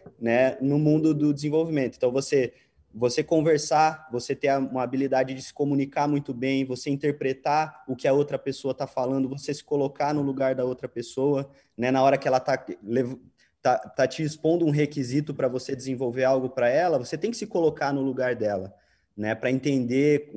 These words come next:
aonde ela tá, em que momento ela tá, pra você conseguir absorver isso. Então,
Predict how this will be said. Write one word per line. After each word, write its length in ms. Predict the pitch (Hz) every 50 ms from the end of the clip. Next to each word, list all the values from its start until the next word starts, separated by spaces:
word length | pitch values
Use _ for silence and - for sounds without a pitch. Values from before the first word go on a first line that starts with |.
| 123 120
aonde 340 | 117 120 131 143 139 143
ela 180 | 139 127 123 117
tá, 380 | - - 127 127 139 143 139 131
em 60 | 127
que 140 | 127 135 127
momento 360 | 127 123 131 135 135 135 139
ela 200 | 127 123 120 120
tá, 400 | - - 113 117 127 139 147 151 - - _ _ _ _
pra 100 | - 127
você 300 | 123 131 131 - - 139
conseguir 480 | - - 139 135 - - 131 127 131 131
absorver 420 | 131 131 - - 135 127 120 135
isso. 220 | 135 113 - - 107
Então, 400 | - 123 123 131 139 139 -